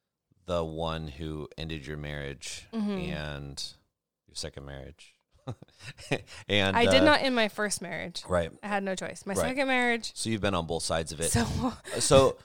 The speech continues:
Speaker 1: so
Speaker 2: <laughs> so
Speaker 1: now
Speaker 2: the third time I just need to die.
Speaker 1: All right. Oh, all right.
Speaker 2: I mean <laughs>
Speaker 1: So looking back, is there any regrets? 'Cause I'm sure a lot of our listeners are like, "Yeah, I've been in your shoes." Um, you know, was that the right call? Was it the right thing, tearing our family apart or,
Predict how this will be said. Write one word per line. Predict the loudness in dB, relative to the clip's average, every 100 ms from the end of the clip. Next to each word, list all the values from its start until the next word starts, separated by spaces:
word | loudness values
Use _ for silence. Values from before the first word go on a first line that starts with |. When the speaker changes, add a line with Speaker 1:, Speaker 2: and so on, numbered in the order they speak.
| -2
Speaker 1:
so | 2
Speaker 2:
<laughs> |
so | 4
Speaker 1:
now | 8 8
Speaker 2:
the | 10
third | 8 8
time | 4 4
I | 4
just | 2 0
need | -4
to |
die. | -2 -2 -2 -4 -14 -10
Speaker 1:
All | -10
right. | -8 -10
Oh, | -10 -10 -10 -14 -8
all | -4
right. | 2
Speaker 2:
I | 4
mean | 4 2 -2 -4 4
<laughs> | 6 4 -6 _ -6
Speaker 1:
So | 4 6 8 6
looking | 2 0 0 0 0
back, | 4 8 6 4 -8 -20 _ _ -6
is | -4 0
there | 0 0
any | -4 -2 0
regrets? | -2 2 2 2 0
'Cause | -2
I'm | -2
sure | 4 4
a |
lot | 8 10 10 8
of | 4 4
our | 6 8 6
listeners | 2 0 0 -2 -2 -2 0
are | 2
like, | 2 -2 0
"Yeah, | 2 2
I've | 0
been | 0 -2
in | -2
your | -4 -4
shoes." | -4 -4 -4 -6 -10 _ _ _ _ _ _ _ -8
Um, | -4 -4 -4 -4 -6 -10
you | -8 -4
know, | -4
was | -4 -2
that | -2 -2
the | -2
right | -2 -2
call? | -4 0 2 2 0
Was | -6 -10
it | -8
the | -4
right | -4 -4 -8
thing, | -12 -10 -10 -12
tearing | -10 -8 -8
our | -8
family | -8 -10 -8 -10
apart | -8 -6 -4 -6 -8 -10
or, | -12